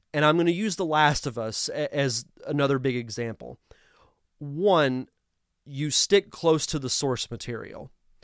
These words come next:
And two, you bring in the creator or creators and have them be involved with the process.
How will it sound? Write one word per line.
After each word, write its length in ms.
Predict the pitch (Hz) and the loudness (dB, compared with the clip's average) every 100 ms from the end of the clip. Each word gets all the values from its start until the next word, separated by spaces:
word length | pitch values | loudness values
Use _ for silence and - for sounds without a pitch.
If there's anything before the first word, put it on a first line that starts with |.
| _ _ _ _ _ | _ _ _ _ _
And 220 | 131 127 | -6 -6
two, 560 | - - 214 165 143 - _ _ | -2 0 4 4 2 -2 _ _
you 200 | 127 143 | -8 -6
bring 300 | 123 160 175 | 0 4 4
in 160 | 160 | 4
the 60 | 131 | 2
creator 640 | - - 139 160 170 175 | -6 -6 2 4 6 4
or 240 | 170 151 143 | 2 0 -2
creators 880 | - 139 131 139 123 107 101 - - _ _ _ _ | -2 -4 0 2 2 -2 -6 -10 -12 _ _ _ _
and 180 | - 139 | -4 -4
have 420 | 110 143 143 117 | 0 4 2 2
them 340 | 117 135 131 131 - | 0 0 0 -4 -8
be 160 | 113 131 | -6 -4
involved 720 | 123 113 120 117 113 113 - - - | -4 -2 0 2 0 -4 -12 -20 -8
with 280 | 135 123 107 | -4 -4 -6
the 80 | |
process. 760 | 110 127 104 95 110 104 - - | -6 0 0 -2 -8 -10 -10 -10